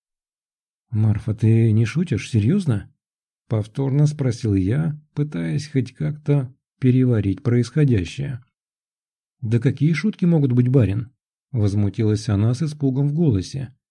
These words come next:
"Если это и правда моя служанка или простая служанка, то... Врать вряд ли осмелится. Не ее дело шутки шутить". Я молчал, пытаясь переварить только что полученную информацию.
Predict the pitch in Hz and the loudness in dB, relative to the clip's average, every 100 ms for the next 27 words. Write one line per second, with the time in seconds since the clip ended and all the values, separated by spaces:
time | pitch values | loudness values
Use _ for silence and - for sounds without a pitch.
0 | _ _ _ _ _ _ _ _ _ _ | _ _ _ _ _ _ _ _ _ _
1 | _ 107 101 110 107 120 101 98 110 98 | _ -2 0 0 -2 0 0 2 0 0
2 | 90 101 127 151 156 160 151 147 151 139 | 0 0 0 -2 -2 -4 -6 -4 -2 -2
3 | 160 151 147 131 139 139 135 - 143 139 | -2 0 0 0 0 -2 -2 -2 0 0
4 | 139 135 131 143 127 135 - 127 117 107 | -2 -2 0 0 -2 -2 2 4 2 -2
5 | _ _ _ _ _ _ _ _ _ - | _ _ _ _ _ _ _ _ _ -6
6 | 101 101 107 143 147 - 135 - - 120 | -4 0 0 -2 -4 -2 -2 -2 -2 0
7 | 110 110 104 92 92 - 135 143 - _ | 0 2 2 2 -2 -8 -10 -10 -14 _
8 | _ _ _ _ 107 107 104 101 123 143 | _ _ _ _ 0 2 2 2 2 2
9 | 147 185 107 123 - _ - 160 - - | 2 2 0 -2 -10 _ -6 -2 -2 -2
10 | 104 - 123 117 - - _ _ _ _ | -4 0 -2 -4 -10 -12 _ _ _ _
11 | _ _ _ _ _ _ _ 107 95 98 | _ _ _ _ _ _ _ -2 0 0
12 | 98 98 - 110 139 151 147 147 147 147 | 0 -2 -2 -2 -2 -2 -4 -2 0 0
13 | - 139 123 117 120 147 151 - 147 147 | 0 0 2 2 2 0 -2 -2 0 0
14 | 151 147 151 147 139 135 147 139 143 147 | -2 -4 -4 -2 0 0 0 0 4 4
15 | 147 151 160 151 110 - - 123 | 4 0 0 0 0 -2 -6 -6